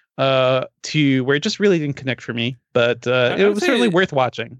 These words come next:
Speaker 1: Yeah.
Speaker 2: Under the Silver Lake feels a lot more like Inherent Vice to me than, like,
Speaker 1: Don't, don't you even, David Chen.
Speaker 2: a-,
Speaker 1: Don't
Speaker 2: than any of the
Speaker 1: you
Speaker 2: other
Speaker 1: even.
Speaker 2: movies that you
Speaker 1: Nope.
Speaker 2: listed, Dan.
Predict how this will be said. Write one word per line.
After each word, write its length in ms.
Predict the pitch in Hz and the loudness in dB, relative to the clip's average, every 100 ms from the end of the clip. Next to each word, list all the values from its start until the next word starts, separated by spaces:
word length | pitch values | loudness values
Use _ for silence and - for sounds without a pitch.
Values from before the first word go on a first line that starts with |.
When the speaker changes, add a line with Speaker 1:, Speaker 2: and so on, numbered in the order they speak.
| _ | _
Speaker 1:
Yeah. 80 | - | -2
Speaker 2:
Under 160 | 226 311 | 0 0
the 80 | 240 | 0
Silver 320 | 240 208 180 | 0 2 2
Lake 160 | 151 | 0
feels 220 | - 175 147 | 0 -2 -2
a 40 | |
lot 200 | 156 147 - | -4 -6 -8
more 260 | 131 135 135 | -4 -2 0
like 300 | 123 110 - | -2 -4 -6
Inherent 480 | 123 110 147 139 101 | -6 -2 0 0 -2
Vice 520 | 113 120 85 - - | -4 -4 -6 -14 -16
to 120 | 107 | -16
me 180 | 101 98 | -12 -12
than, 200 | 98 98 | -12 -12
like, 420 | 92 90 _ _ _ - | -14 -16 _ _ _ -2
Speaker 1:
Don't, 280 | 220 226 | 0 0
don't 320 | 151 214 220 233 | 0 0 0 0
you 160 | 247 | 2
even, 260 | 233 165 151 | 2 0 -4
David 300 | 120 113 107 | -6 -8 -12
Chen. 180 | 107 107 | -14 -12
Speaker 2:
a-, 60 | 139 | -10
Speaker 1:
Don't 180 | 127 135 | -6 -2
Speaker 2:
than 120 | 139 | 0
any 220 | 139 151 | 0 0
of 80 | 135 | 2
the 60 | |
Speaker 1:
you 80 | 131 | 2
Speaker 2:
other 260 | 127 127 113 | 2 0 0
Speaker 1:
even. 140 | 104 | -2
Speaker 2:
movies 260 | 117 113 104 | -4 -4 -6
that 80 | 107 | -4
you 60 | |
Speaker 1:
Nope. 300 | 127 165 196 | 0 0 0
Speaker 2:
listed, 100 | 95 | -4
Dan. 240 | 90 92 | -16 -20